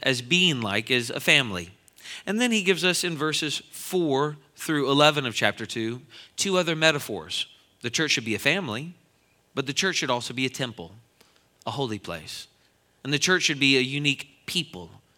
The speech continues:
a chosen race. Let's read those verses now. First Peter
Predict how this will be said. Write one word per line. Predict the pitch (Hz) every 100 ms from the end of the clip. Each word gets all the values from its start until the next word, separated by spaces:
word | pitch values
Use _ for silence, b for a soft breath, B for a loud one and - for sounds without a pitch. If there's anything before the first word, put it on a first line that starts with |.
| -
a | 120
chosen | - 139 123 117 113
race. | 95 82 - - B B B B
Let's | 147 156
read | 151
those | 127 113
verses | 113 104 95
now. | 92 82 - B B B
First | - 131
Peter | 131 123